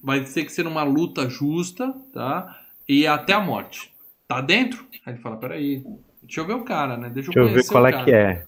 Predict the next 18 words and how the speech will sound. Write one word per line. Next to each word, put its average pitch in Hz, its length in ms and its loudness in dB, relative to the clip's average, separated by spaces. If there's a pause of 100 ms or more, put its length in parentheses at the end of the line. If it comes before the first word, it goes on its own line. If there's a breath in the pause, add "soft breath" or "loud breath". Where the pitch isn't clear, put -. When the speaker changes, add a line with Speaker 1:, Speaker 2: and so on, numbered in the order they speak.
(140)
Speaker 1:
É, 123 160 -8
deixa 117 180 -12
eu - 40 -16
fazer 185 240 -8
uma 185 240 -8
sondagem 127 520 -8
aí - 40 -8
pra 131 100 -12
ver 139 80 -6
se 147 80 -10
eu 143 80 -8
topo 135 300 -10
ou 180 60 -6
não, 117 180 -8
né? 113 180 -12 (120)
Speaker 2:
É 117 100 4
o 120 120 8
zelador. 113 640 6